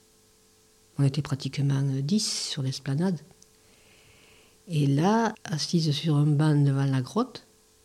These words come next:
je sais pas, il y avait plus rien. Il y a plus rien qui comptait, on était... Enfin, j'étais autrement. Je peux pas expliquer, je peux pas,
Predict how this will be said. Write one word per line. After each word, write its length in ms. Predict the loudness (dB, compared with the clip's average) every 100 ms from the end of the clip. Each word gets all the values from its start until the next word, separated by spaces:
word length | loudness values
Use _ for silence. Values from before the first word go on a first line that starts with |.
| _ _ _ _ _ _ _ _ _ _ _ _ _ _ _ _ _ _ _ _ _ _ _ _ _ _ _ _ _ _ _ _ _ _ _ _ _
je 120 | -2 0
sais 160 | 0
pas, 160 | -2 -2
il 80 | 0
y 40 |
avait 100 | 0
plus 140 | 0 -2
rien. 220 | -6 -8 -12 _ _ _ _ _ _ _ _ _ -4
Il 40 |
y 20 |
a 20 | -4
plus 140 | 0
rien 260 | 4 6 4
qui 400 | 4 2 2 0
comptait, 720 | 0 0 2 4 6 6 4
on 80 | 2
était... 460 | 0 -2 -2 -2 -4 -12 4
Enfin, 120 | 6
j'étais 220 | 6 6
autrement. 380 | 4 6 4 4 -2 -18 -20 _ _ _ _ _ _ _ _ -16 -8
Je 120 | -4
peux 120 | 0
pas 100 | 0
expliquer, 540 | 0 -2 0 0 0 -4
je 80 | -6
peux 120 | -4
pas, 500 | 0 2 2 2